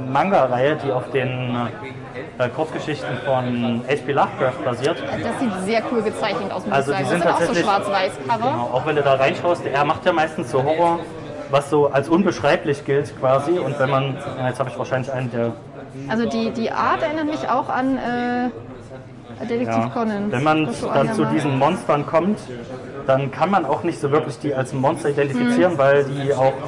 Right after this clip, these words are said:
Speaker 1: also sie haben es wirklich sehr gut umgesetzt. Ich finde die passende Seite
Speaker 2: Jetzt
Speaker 1: gerade
Speaker 2: mal die
Speaker 1: nicht.
Speaker 2: Seite,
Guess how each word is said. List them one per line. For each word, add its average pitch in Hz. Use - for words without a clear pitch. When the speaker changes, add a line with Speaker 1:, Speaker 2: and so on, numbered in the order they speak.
Speaker 1:
also 131
sie 139
haben 156
es 151
wirklich 170
sehr 156
gut 151
umgesetzt. 160
Ich -
finde 131
die 120
passende 120
Seite 208
Speaker 2:
Jetzt 247
Speaker 1:
gerade 220
Speaker 2:
mal 220
die 214
Speaker 1:
nicht. 214
Speaker 2:
Seite, 214